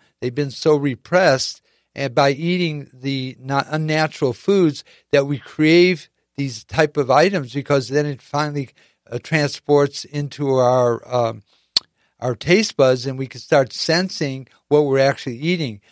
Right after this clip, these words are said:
But as you clean your system out and you start eating more of a living foods, raw food way of eating, your body's, your bodies and your body becomes more in tune with the pureness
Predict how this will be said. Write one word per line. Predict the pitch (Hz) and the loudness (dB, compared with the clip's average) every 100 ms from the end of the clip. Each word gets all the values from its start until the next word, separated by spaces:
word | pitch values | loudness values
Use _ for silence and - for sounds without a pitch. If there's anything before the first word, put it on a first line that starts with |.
| _ - | _ 0
But | 143 | 4
as | 143 139 | 4 2
you | 139 | -6
clean | - 180 180 180 165 - | -4 0 0 0 -6 -4
your | 139 | -2
system | 127 - 202 - 151 | 0 0 -2 0 -2
out | 120 120 123 - | 0 0 0 -2
and | 135 | -10
you | 135 | -12
start | 117 156 143 139 | -2 2 2 2
eating | 151 143 131 | -4 -6 -4
more | 135 143 | 0 2
of | 127 | 2
a | 123 113 - _ - | 0 0 -8 _ 0
living | 143 151 147 | 0 2 -2
foods, | 131 - 151 143 139 110 | -6 -2 2 2 -2 -2
raw | 127 139 | 2 4
food | 139 - 131 117 _ _ _ | 2 -4 -8 -8 _ _ _
way | 135 135 | 2 2
of | 123 120 | 2 0
eating, | 170 151 135 131 - _ _ - | -2 -2 -4 -6 -16 _ _ -4
your | 135 | -2
body's, | 113 147 151 156 120 120 - _ | 2 4 4 2 -4 -14 -20 _
your | 127 131 | -6 -4
bodies | 123 135 147 113 139 - - _ _ _ _ | 2 2 2 0 -8 -14 -20 _ _ _ _
and | 120 131 | -8 -2
your | 151 | 0
body | 127 107 113 139 - _ - | 0 0 -2 -8 -10 _ -20
becomes | 123 147 143 113 | -10 -8 -8 0
more | 143 143 | 2 2
in | 127 | 0
tune | - 180 185 143 135 _ _ _ | -2 0 2 0 -4 _ _ _
with | 131 143 131 - - 117 117 | 2 4 4 -2 -20 _ _
the | 135 131 131 120 | -4 -2 -4 -6
pureness | - - 175 196 143 113 - | -8 0 2 4 0 -2 -6